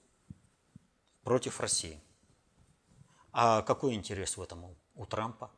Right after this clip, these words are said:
Никакого. И поэтому Польшу поставили в отстой. Но ведь здесь ещё важнее,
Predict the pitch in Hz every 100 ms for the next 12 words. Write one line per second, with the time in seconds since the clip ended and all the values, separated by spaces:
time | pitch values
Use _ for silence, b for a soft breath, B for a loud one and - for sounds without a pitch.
0 | _ - 104 107 95 95 - 101 95 104
1 | - _ _ _ _ _ _ - _ _
2 | - 127 - 143 127 123 117 - 139 165
3 | - - 92 - - 127 131 87 76 -
4 | - - 120 117 - _ _ _ _ _
5 | - 90 90 - 104 110 - - - -
6 | 202 202 123 90 98 85 76 71